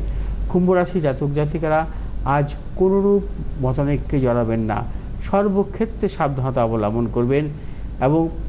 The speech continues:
কাউকে বিশ্বাস করবেন না, কোনো বিফাস কথা বলবেন না, পরবর্তীকালে নানাবিধ সমস্যার সৃষ্টি হতে পারে।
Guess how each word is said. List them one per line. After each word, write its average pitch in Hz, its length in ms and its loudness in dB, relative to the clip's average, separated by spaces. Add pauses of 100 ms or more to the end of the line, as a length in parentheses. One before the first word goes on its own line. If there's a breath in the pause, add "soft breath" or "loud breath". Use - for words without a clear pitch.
(160)
কাউকে 202 360 2
বিশ্বাস 165 440 -2
করবেন 147 320 2
না, 151 360 2
কোনো 143 140 0
বিফাস 139 580 -2
কথা 127 180 0
বলবেন 117 380 2
না, 120 280 2 (480 loud breath)
পরবর্তীকালে 170 840 2
নানাবিধ 151 500 2 (720)
সমস্যার 160 420 2
সৃষ্টি - 380 -2
হতে 113 220 0
পারে। 107 220 0